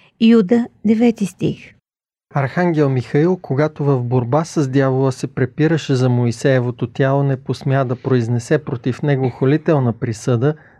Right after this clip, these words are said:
Speaker 2: но рече: „Господ да те смъмри.“
Speaker 1: Лука, девета глава, двайсет и осми до тридесет и първи стихове.
Speaker 2: Около осем дни след като каза това, той взе със себе си Петър,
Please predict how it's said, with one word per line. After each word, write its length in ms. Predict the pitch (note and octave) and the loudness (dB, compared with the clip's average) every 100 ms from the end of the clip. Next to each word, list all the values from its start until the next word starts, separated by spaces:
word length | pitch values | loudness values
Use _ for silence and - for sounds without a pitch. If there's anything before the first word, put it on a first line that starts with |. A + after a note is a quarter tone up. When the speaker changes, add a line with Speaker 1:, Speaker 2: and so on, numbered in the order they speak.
| - | -4
Speaker 2:
но 200 | C3 C#3 | 0 0
рече: 400 | C#3+ C#3+ C3 A#2+ - - _ | 0 -2 -6 -8 -12 -20 _
„Господ 560 | C3 D3 D#3+ - F#3 C#3 | -2 -2 -2 -4 -6 -2
да 160 | C3+ | -2
те 100 | C3+ | -2
смъмри.“ 540 | B2+ D3 C3+ A#2+ G#2+ - _ _ _ _ _ _ _ _ - | -6 -2 0 -2 -4 -12 _ _ _ _ _ _ _ _ 0
Speaker 1:
Лука, 580 | A#3+ A3+ - A3+ A3+ B3 _ _ A#3 | 2 2 0 2 2 0 _ _ 0
девета 540 | G#3 B3 B3 C4 A3+ | 2 2 2 0 0
глава, 400 | F3+ G3+ F3+ A3 | 0 0 2 0
двайсет 680 | G3+ G3+ A#3+ A#3 A#3+ G3 G#3 | 0 0 0 0 -4 -6 0
и 120 | G3 | 0
осми 640 | G3 G#3 - A#3 A#3 B3 - | 0 -2 -2 -2 -2 -4 -4
до 180 | G#3 A#3 | -6 -4
тридесет 560 | - G#3+ F#3 F3+ F#3+ | -2 0 0 -2 -8
и 40 | A3 | -6
първи 380 | - A3 F#3+ F3 | 0 0 0 -4
стихове. 680 | - F3 - G#3 G3+ G3 - _ _ _ _ _ _ | -6 -12 -10 -8 -6 -6 -10 _ _ _ _ _ _
Speaker 2:
Около 440 | D#3+ D3 D3+ C#3+ E3+ | -2 0 4 4 4
осем 340 | G#3+ G#3+ D#3 | 2 0 0
дни 200 | B2+ E3+ | 2 0
след 340 | E3+ D#3 D3+ D3+ | 2 0 0 -2
като 280 | C3 - | -6 -6
каза 360 | A#2+ C#3+ B2+ A#2 | -4 -2 -2 -4
това, 280 | A#2 C#3+ D3+ | -4 -2 -2
той 300 | - C3+ C3 | 0 0 0
взе 260 | A#2 C3+ | 0 0
със 200 | C3 B2+ | -2 -4
себе 340 | - - B2 A#2 | -4 0 0 -2
си 180 | - B2 | -6 -6
Петър, 480 | - C3+ - E3 | -2 -2 -2 -4